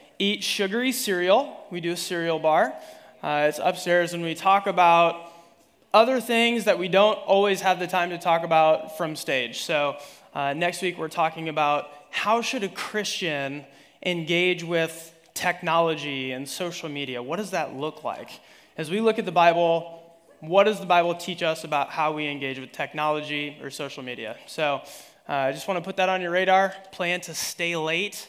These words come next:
next week. Drink an extra cup of coffee before you come. It's gonna be a great time. Lastly, uh, there's this thing called the Salt Company Conference.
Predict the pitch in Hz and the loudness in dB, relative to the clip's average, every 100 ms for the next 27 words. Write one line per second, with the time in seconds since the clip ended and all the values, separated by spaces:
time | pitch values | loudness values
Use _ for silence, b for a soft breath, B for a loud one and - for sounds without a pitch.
0 | - 175 180 - 185 190 190 - 165 170 | -10 -6 -6 -6 -6 -6 -8 -10 -10 -8
1 | 170 170 175 165 160 160 156 160 147 - | -10 -10 -10 -10 -6 -4 -4 -8 -14 -12
2 | 147 139 143 131 131 - - 139 131 131 | -12 -10 -10 -10 -12 -20 -16 -14 -10 -10
3 | 123 135 127 B B B B 147 175 202 | -10 -10 -12 B B B B 0 4 6
4 | 233 226 - 170 156 190 226 B B B | 4 2 -4 -2 0 -2 -4 B B B
5 | 151 160 160 180 196 196 208 - 190 190 | -2 0 2 0 -4 -6 -6 -6 -6 -4
6 | 185 175 170 - 190 214 - - 214 226 | -4 -4 -8 -4 -2 -2 -4 -10 -10 -8
7 | 220 202 - 214 208 202 - - - | -10 -10 -12 -10 -10 -10 -14 -18 -14